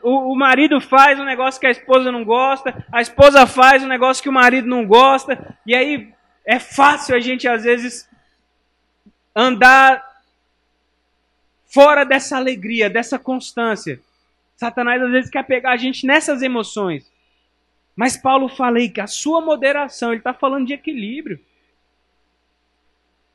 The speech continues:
Suas emoções não prec-, não podem pender demais pra um lado nem pro outro. Você tem que andar equilibrado, que a sua moderação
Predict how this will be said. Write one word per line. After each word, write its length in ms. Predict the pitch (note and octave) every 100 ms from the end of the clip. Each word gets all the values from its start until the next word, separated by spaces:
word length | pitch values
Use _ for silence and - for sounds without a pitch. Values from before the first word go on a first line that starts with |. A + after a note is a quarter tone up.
| _
Suas 260 | - B3 A3+
emoções 600 | C4 C4+ - A3+ B3+ A3
não 120 | A#3+
prec-, 240 | B3 -
não 160 | A3+ A#3+
podem 400 | - A3+ B3 A#3+
pender 500 | - B3+ A3+ F#3+ G#3+
demais 420 | A3 F#3+ F#3+ G#3
pra 160 | - G3+
um 100 | F#3+
lado 240 | F#3+ F#3+
nem 100 | G#3+
pro 240 | - B3
outro. 300 | G3 F3+ -
Você 140 | G3 F#3+
tem 160 | A3
que 120 | G#3+ A3
andar 280 | G3 F#3+
equilibrado, 640 | G3+ A3+ A3 G3+ D#3+ F#3 F3+
que 80 | F#3
a 40 |
sua 360 | - B3 C#4 C#4
moderação 800 | C4 B3 A3+ G#3 - G3+ B3